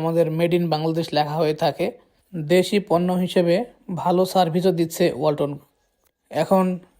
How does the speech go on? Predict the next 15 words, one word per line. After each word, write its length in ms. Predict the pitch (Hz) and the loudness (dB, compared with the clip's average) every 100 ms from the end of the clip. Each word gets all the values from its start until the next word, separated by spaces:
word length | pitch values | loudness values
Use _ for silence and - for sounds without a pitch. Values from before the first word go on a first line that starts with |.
| _ 175 | _ 0
নেওয়ার 260 | 175 185 185 - | 4 4 4 4
কাজ 160 | 165 165 - | 2 2 0
শেষ, 200 | 190 214 - - | 0 0 -6 -4
শুধুমাত্র 400 | 180 175 180 175 170 156 | -2 0 0 0 0 2
টাকা 160 | 185 175 | 2 2
দিতে 180 | 170 175 | 2 0
হবে 180 | 165 180 170 170 | 2 2 2 2
আর 80 | 185 - _ | 2 -2 _
রিসিপ্টটা 360 | - - 170 185 170 | -6 -4 0 0 0
নিতে 160 | 170 165 | 0 0
হবে। 180 | 143 143 - _ _ _ _ _ | 0 -6 -14 _ _ _ _ _
তাই 100 | 202 - | -2 2
চলে 160 | 175 180 | 2 4
গেলাম 180 | 180 175 180 - _ _ _ | 4 4 2 -8 _ _ _
সরাসরি 540 | - 170 170 180 170 | 0 2 4 2 2